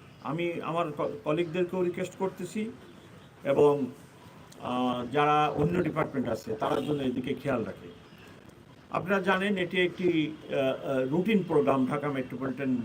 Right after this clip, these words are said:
পুলিশের জন্য। প্রতিবারের ন্যায় আমরা সেই রুটিন প্রোগ্রামটাই ফলো করতেছি এবং বাড়তি কিছু বিষয় দিয়ে আছে। ট্রাফিক একটি ইম্পর্টেন্ট বিষয় পুরো ঢাকা শহরের জন্য এবং এরূপ একটি,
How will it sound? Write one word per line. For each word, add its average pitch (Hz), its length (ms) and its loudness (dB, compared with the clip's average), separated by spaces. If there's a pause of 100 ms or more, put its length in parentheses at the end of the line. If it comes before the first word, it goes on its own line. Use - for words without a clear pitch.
(100)
পুলিশের 135 400 0
জন্য। 156 360 4 (1200)
প্রতিবারের 165 480 2
ন্যায় 160 180 -2
আমরা 151 360 2
সেই 139 400 -4 (100)
রুটিন 139 420 -2
প্রোগ্রামটাই 156 440 -2
ফলো 160 260 -4
করতেছি 175 580 -6 (500)
এবং 147 420 0 (200)
বাড়তি 156 380 0
কিছু 143 280 -6
বিষয় 127 380 -2
দিয়ে 110 180 -2
আছে। 101 220 -8 (600)
ট্রাফিক 180 380 2
একটি 202 240 0
ইম্পর্টেন্ট 156 480 0
বিষয় 101 280 -8 (560)
পুরো 131 160 -2
ঢাকা 143 300 -4
শহরের 160 340 0
জন্য 175 420 -2 (600)
এবং 151 280 0
এরূপ 196 320 6
একটি, 185 300 0